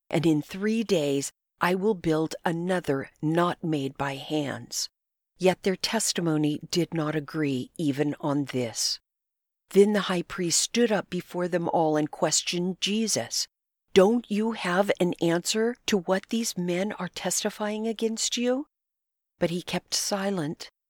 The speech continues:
and did not answer. Again the high priest questioned him, "Are you the Messiah, the Son of the Blessed One?" "I am,"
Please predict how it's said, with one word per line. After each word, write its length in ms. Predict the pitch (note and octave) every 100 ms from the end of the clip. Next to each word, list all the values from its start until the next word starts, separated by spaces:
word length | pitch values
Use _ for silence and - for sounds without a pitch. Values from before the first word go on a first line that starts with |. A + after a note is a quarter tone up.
| -
and 160 | F3+ F3+
did 200 | F3+ F3+
not 240 | F3+ F3
answer. 580 | F#3 F3+ - - D3+ D3+ _ _ _ _ _ _ -
Again 360 | F#3 D#3+ G3+ G3+
the 180 | F#3 G3
high 140 | F#3
priest 500 | - - G3 - -
questioned 580 | - G3 G3 - F3+ D#3
him, 280 | E3 D3 D3+ _ _ -
"Are 100 | F#3+
you 300 | F#3 G3+ C#4+
the 160 | F4+ -
Messiah, 680 | A#3+ - F#3 E3+ F3+ F#3+ G3+ _ -
the 140 | F3
Son 480 | D#3+ - G3 F#3 G3
of 200 | - F#3
the 100 | F#3+
Blessed 520 | - F3 E3+ - G3
One?" 440 | F#3 G3+ G3+ A3+ B3 _ _ _ _ _ _ _ _ _ _ _ -
"I 200 | D3+ D3+
am," 520 | D3 F3 E3 A2+